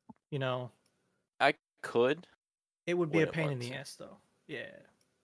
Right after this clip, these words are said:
Speaker 2: Like,
Speaker 1: It
Speaker 2: I
Speaker 1: depends if
Speaker 2: could
Speaker 1: it's, like, glued together or not.
Speaker 2: I can do, like, phone, like, I could replace the screen on my phone. I don't want to. I would probably always
Speaker 1: Oh,
Speaker 2: pay the money
Speaker 1: no.
Speaker 2: on to do, have someone else
Speaker 1: Yeah.
Speaker 2: do it.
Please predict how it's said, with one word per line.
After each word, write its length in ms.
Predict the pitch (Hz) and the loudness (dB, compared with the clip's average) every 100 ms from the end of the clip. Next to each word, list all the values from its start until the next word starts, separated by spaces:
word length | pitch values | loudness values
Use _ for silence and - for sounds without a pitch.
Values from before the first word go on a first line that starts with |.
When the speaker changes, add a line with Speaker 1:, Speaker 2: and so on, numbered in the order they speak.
| _ _ _ _ _ _ _ _ - | _ _ _ _ _ _ _ _ -6
Speaker 2:
Like, 120 | - | -4
Speaker 1:
It 80 | 185 214 208 | 0 0 6
Speaker 2:
I 160 | 233 233 | 8 8
Speaker 1:
depends 80 | |
if 140 | 247 220 | 4 2
Speaker 2:
could 20 | |
Speaker 1:
it's, 140 | 208 | 2
like, 200 | 208 170 | 2 2
glued 380 | 139 143 156 139 | 0 -2 0 -2
together 540 | 139 135 127 - 135 131 | -4 -4 -6 -6 -10 -12
or 40 | |
not. 280 | 127 123 - _ _ _ _ _ | -14 -16 -18 _ _ _ _ _
Speaker 2:
I 140 | 127 180 | 6 6
can 320 | - 190 107 | 0 -6 -4
do, 460 | 104 101 123 151 156 _ _ _ _ _ | 0 0 0 -4 -8 _ _ _ _ _
like, 160 | 123 131 _ | -8 -8 _
phone, 480 | - 117 131 147 139 - | 0 2 2 -2 -8 -6
like, 240 | 104 - - - | -6 -6 -14 0
I 140 | 123 | 2
could 180 | 139 139 | 2 0
replace 460 | 120 - 110 127 - | 0 4 4 4 -4
the 80 | |
screen 240 | - - 151 | -8 -2 0
on 60 | 156 | 2
my 100 | 151 | 2
phone. 280 | - 170 - | 2 -2 -2
I 120 | 101 | -2
don't 300 | 95 - - | 0 -2 -2
want 200 | 92 - | -4 -6
to. 200 | - 98 | -6 0
I 60 | 95 | 2
would 240 | 98 95 | 2 -2
probably 280 | - 95 95 | 2 2 2
always 260 | 85 110 127 | 0 0 -2
Speaker 1:
Oh, 20 | |
Speaker 2:
pay 140 | 107 | 0
the 100 | 92 | 0
money 280 | 92 90 92 | 0 0 2
Speaker 1:
no. 60 | 90 | 0
Speaker 2:
on 80 | 90 | -2
to 140 | - | -6
do, 220 | 98 95 - _ | -4 -4 -4 _
have 220 | 117 107 | -4 -4
someone 200 | - 98 | -2 -2
else 240 | 92 95 - | -2 -2 -6
Speaker 1:
Yeah. 180 | 104 147 | -10 -4
Speaker 2:
do 180 | 98 98 | -2 -2
it. 180 | 95 | -4